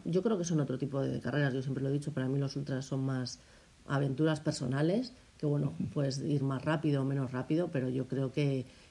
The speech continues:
Speaker 1: que carreras de ochenta kilómetros es donde puedes tener, en unas distancias similares, es donde puedes tener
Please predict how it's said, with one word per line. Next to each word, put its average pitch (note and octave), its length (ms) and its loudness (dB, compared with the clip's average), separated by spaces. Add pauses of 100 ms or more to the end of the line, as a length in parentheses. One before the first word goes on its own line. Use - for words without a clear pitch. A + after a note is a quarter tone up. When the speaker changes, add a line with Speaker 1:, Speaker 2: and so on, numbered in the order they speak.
Speaker 1:
que D#3+ 80 -2
carreras D#3 400 2
de D#3+ 60 6
ochenta D3 360 2
kilómetros D#3+ 460 2
es D3 100 2
donde C3+ 200 0
puedes C#3+ 260 0
tener, C#3 480 -2 (100)
en C#3+ 120 2
unas C#3+ 340 2
distancias C#3+ 440 -2
similares, C#3 460 -2
es C3+ 100 -4
donde C#3 220 0
puedes C#3+ 260 -2
tener C3+ 280 -2